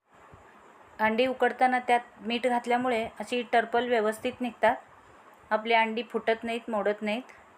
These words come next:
तर अशी सगळ्या अंड्यांची टरफलं काढून घ्यायची आहेत.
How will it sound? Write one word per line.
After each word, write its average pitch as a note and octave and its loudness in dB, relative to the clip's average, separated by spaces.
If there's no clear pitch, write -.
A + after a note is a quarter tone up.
तर A3 2
अशी A3+ 2
सगळ्या A3+ 2
अंड्यांची A#3 -2
टरफलं A3 0
काढून G#3+ 2
घ्यायची A3 -4
आहेत. G#3+ -2